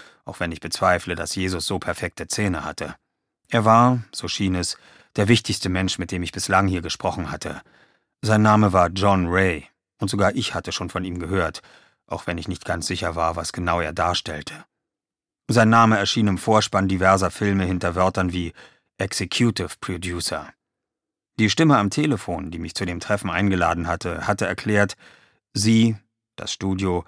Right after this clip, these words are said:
seien ganz aus dem Häuschen darüber, dass er sich für das Projekt interessierte. „Hemmt denn eine Zusammenfassung Ihre Kreativität nicht genauso?“ Er grinste. „Wir alle hier sind der Ansicht, dass Sie einen sagenhaften Job hingelegt haben.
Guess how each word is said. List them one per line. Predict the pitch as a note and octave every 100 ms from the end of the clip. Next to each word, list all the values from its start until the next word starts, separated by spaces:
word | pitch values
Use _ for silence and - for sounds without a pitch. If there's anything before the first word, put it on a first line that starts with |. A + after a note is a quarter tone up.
| - _ -
seien | G#2+ G#2
ganz | G#2 A2
aus | G2+ -
dem | F#2+
Häuschen | G#2 G#2+ - G2
darüber, | F2+ G2+ F#2 F2
dass | E2+
er | F#2
sich | F#2 -
für | F#2
das | E2
Projekt | - F#2 F#2+ -
interessierte. | F2 E2 D#2+ - G2+ F2 - C#2+ _ _ _ _ _ _ _ _ _ _ _ _ _ _ _ _ _
„Hemmt | A2 C#3 C3+
denn | B2+ B2
eine | A2+ A#2
Zusammenfassung | G2+ A2 G#2 C#3+ C#3+ C#3+ C3 B2
Ihre | B2 G#2+ G#2
Kreativität | A#2+ A2 G2+ A#2 G2+ - B2 D3
nicht | B2+ -
genauso?“ | G2 E2+ G#2 C#3+ G3 - _ _ _ _ _ _ _ _
Er | - E2+
grinste. | E2 E2+ - E2+ - _ _ _ _ _ _ _
„Wir | F3 F#3+ G#3
alle | G3+
hier | D#3 D3+
sind | C3+ B2
der | C3+
Ansicht, | D#3 C3 A#2
dass | A2+
Sie | A2+
einen | F#2+ F#2+
sagenhaften | A#2 G#2 F#2 F#2 - F#2+
Job | B2 B2
hingelegt | A#2+ G#2 F2+ F2+ -
haben. | F#2+ E2